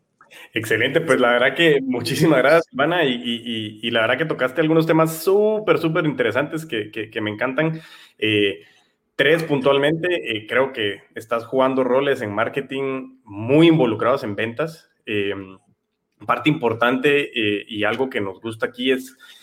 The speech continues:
es invitarte por, por la experiencia que tienes en marketing y cómo este marketing puede tener relaciones con ventas, que es lo que vamos a comenzar a hablar más adelante. Eh, segundo y súper importante también es, es ese proyecto llamado Familia,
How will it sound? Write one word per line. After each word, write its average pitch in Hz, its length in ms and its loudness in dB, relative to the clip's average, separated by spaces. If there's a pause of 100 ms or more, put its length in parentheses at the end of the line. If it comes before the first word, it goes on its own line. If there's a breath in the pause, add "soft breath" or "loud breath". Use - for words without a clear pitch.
(300 loud breath)
es - 360 -2
invitarte 123 540 0
por, 113 260 -4
por 113 120 -2
la 113 80 2
experiencia 131 640 2
que 143 100 2
tienes 143 220 2
en 131 100 2
marketing 151 400 0
y 120 140 0
cómo 135 220 2
este 156 160 2
marketing 147 400 -2
puede 139 160 0
tener 113 180 -2
relaciones 135 380 -4
con 110 120 -10
ventas, 143 360 -6
que - 80 -12
es 123 80 -14
lo 135 100 -8
que - 80 -10
vamos 123 180 -8
a - 40 -20
comenzar 104 240 -8
a 107 40 0
hablar 110 160 0
más 123 160 -8
adelante. 120 440 -6 (440 loud breath)
Eh, 110 220 -10
segundo 131 460 2
y 147 60 4
súper 160 340 4
importante 120 500 -2
también 110 320 -4
es, 135 220 -4
es 113 180 -10
ese 120 220 -2
proyecto 117 500 0
llamado 120 300 4
Familia, 120 480 0